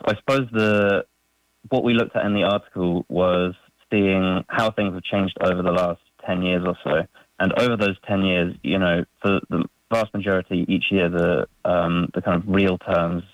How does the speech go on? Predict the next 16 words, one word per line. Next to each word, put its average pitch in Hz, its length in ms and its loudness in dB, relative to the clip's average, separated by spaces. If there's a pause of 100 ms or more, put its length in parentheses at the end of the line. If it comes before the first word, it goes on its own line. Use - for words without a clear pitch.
(200)
budget 90 320 0
of 82 280 -2
the 82 140 0
police 87 400 -2
went 85 260 0
up. - 300 -4 (640)
Um, 90 520 0 (280)
and 95 340 2
you 98 220 0
don't 113 280 0 (140)
see 87 480 0
a 95 100 0 (140)
steady 90 420 0
increase 90 520 0 (320)
in 85 520 2 (240)
positive 87 580 -2